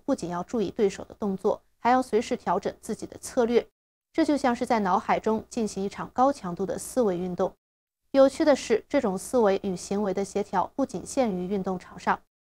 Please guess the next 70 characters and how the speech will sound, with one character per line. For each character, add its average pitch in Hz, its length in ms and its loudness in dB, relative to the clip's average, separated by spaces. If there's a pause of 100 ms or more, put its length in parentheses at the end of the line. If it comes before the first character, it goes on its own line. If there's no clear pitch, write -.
(220)
在 320 160 6
日 320 120 2
常 233 180 -4
生 320 180 0
活 214 160 2
中， 240 280 2
我 208 80 2
们 208 120 0
也 277 120 4
可 - 160 -4
以 202 40 0
成 202 200 -4
为 190 160 0
自 - 160 -6
己 - 100 -8
的 180 140 -6
脑 196 240 -4
内 214 160 0
运 226 160 -4
动 202 180 -2
员。 190 320 0
比 - 80 -2
如 190 160 0
说， 247 300 2 (160)
当 262 160 2
你 196 40 0
在 214 160 -2
考 - 220 -4
试 220 140 -4
前 196 280 -6
夜 233 200 2
熬 175 240 -2
夜 220 100 2
复 220 240 -4
习， - 300 -2 (540)
脑 202 180 4
内 247 180 2
运 247 100 0
动 220 160 2
员 196 140 2
就 233 100 -4
会 226 140 2
告 247 220 2
诉 196 160 -6
你 170 180 -6 (260)
，“别 220 160 4
再 262 160 4
看 208 220 -4
那 190 80 0
个 185 140 -4
无 185 160 -4
聊 180 120 0
的 185 120 -2
公 226 180 -2
式 - 160 0
了， 180 160 2 (240)
快 285 180 2
去 254 120 -8
睡 285 180 0
觉， 294 280 4 (120)
明 202 180 -2
天 277 200 0
才 180 180 -6
能 175 140 -2
发 196 200 4
挥 202 200 0
最 - 260 -2
佳 247 260 -4
状 214 240 -2
态。” - 240 -4